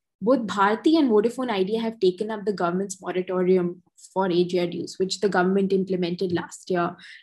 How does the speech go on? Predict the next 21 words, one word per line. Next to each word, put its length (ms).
in 220
September 520
twenty 320
twenty-one. 500
In 120
fact, 300
the 80
government 460
extended 600
further 440
moratoriums 880
on 340
additional 680
A 160
G 160
R 140
dues 300
that 180
were 40
not 440
covered 480